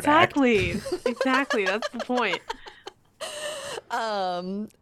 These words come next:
Speaker 3: as you are going up, you make it up to Joe's, uh, to Joe's apartment, and outside the door are the two security people. Uh,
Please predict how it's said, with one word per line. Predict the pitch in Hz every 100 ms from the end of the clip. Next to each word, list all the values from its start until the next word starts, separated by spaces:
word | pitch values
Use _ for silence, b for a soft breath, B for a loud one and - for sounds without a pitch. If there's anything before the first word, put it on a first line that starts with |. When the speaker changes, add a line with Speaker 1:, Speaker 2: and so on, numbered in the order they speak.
| _ -
Speaker 3:
as | 233 262
you | 247 226 226 220 220
are | - 196
going | 208 202 202
up, | 190
you | 208 226
make | 240 233
it | 247
up | 175 180 -
to | -
Joe's, | 190 185 175 175 175 185 -
uh, | - 170 170 165 165 - - _ _ _ _ _ _ _ _ _
to | 233
Joe's | 196 180
apartment, | 196 180 165 170 165 170 -
and | 165 165 165 165 170 - -
outside | 175 175 190 170 170 170 -
the | 202 190 170 170 170 190
door | 185 175 170 226 285 -
are | 180
the | 175 180 180 175 180 190 _
two | - 208 190
security | 202 - - 175 175 180
people. | 185 196 403 539 b b b b b _ _
Uh, | 190 175 170 175